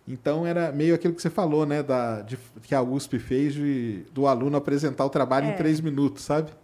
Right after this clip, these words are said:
Speaker 2: Isso. A gente faz com os trabalhos. Toda vez que sai, a gente faz um resumo do trabalho no Twitter.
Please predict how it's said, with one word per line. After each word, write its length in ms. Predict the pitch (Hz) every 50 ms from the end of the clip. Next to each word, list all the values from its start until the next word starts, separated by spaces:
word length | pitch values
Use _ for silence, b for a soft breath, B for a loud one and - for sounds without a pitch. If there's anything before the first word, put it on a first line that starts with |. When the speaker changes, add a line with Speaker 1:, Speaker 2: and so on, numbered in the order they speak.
| 190 180 170 165
Speaker 2:
Isso. 260 | - - - - - _ B B B B B B B -
A 80 | 214
gente 340 | 196 190 277 320 330 - 381
faz 460 | 370 - - 359 370 370 311 - - - _
com 60 | 277
os 100 | 277 247 -
trabalhos. 680 | - 302 294 277 240 226 196 185 170 160 160 160 165
Toda 260 | - 220 220 214 233 226
vez 340 | 214 220 226 226 214 - -
que 240 | - 220 202 185 175
sai, 720 | - - - - - 214 196 196 202 214 233 254 262 254
a 40 |
gente 280 | 233 226 233 220 - -
faz 260 | _ 233 220 220 214
um 80 | 240 220
resumo 500 | 220 247 233 208 190 - 220 220 220 226 220
do 120 | 220 226
trabalho 460 | 220 - 220 208 190 202 196 196 196
no 100 | 196 202 196
Twitter. 480 | - 208 185 156 143 156 - - 160